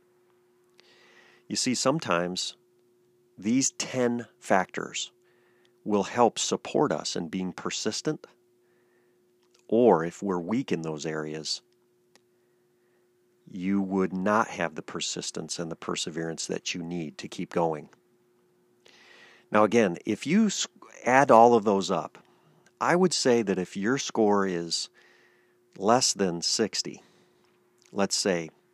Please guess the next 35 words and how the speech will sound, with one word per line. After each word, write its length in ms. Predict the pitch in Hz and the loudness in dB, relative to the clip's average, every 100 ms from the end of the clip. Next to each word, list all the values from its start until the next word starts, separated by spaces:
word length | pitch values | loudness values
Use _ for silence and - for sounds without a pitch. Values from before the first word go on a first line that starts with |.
| _ - | _ -8
you 100 | 101 | -2
know, 160 | 90 | -2
you 140 | 85 98 | -2 0
got 260 | 117 - | 0 0
less 300 | 92 117 - | 2 0 0
than 160 | - 85 | -4 -4
six 640 | - - 85 - - - _ - _ _ _ _ | -4 -2 -2 -4 -10 -10 _ -20 _ _ _ _
as 200 | - 90 | -6 -4
an 100 | 87 | -2
average 460 | 87 95 82 78 - | 0 2 0 -4 -10
for, 240 | - 87 _ _ | -10 -10 _ _
for 240 | - - | -12 -8
across 480 | 80 - - 90 - | -8 -8 -2 -2 -2
the 80 | 90 | -6
board, 360 | 78 85 98 - _ _ _ _ - _ _ _ _ | -4 -4 -4 -6 _ _ _ _ -20 _ _ _ _
you 180 | 117 151 | -4 0
need 240 | 170 151 | 2 2
to 80 | 104 | 0
really 360 | 92 110 117 104 | 0 0 0 0
take 200 | 113 104 | -4 -4
an 120 | 95 | -2
inventory 640 | 117 107 87 - 87 87 | -2 -2 -4 -4 -2 -2
of 80 | 82 | -4
the 100 | 85 | -6
lowest 500 | 82 92 120 131 - | -2 2 2 2 0
areas 680 | 98 104 90 78 80 - - _ | 0 0 0 -4 -10 -12 -14 _
that 240 | - 92 - | -12 -8 -4
you 60 | 110 | -2
may 160 | 104 | -2
have 280 | 98 113 95 | -4 -6 -4
in 140 | 85 | -4
that, 180 | 90 92 - | -4 -6 -8
in 140 | 85 | -8
those 240 | 90 95 - | -4 -4 -4
ten, 400 | - 113 76 | -4 -4 -6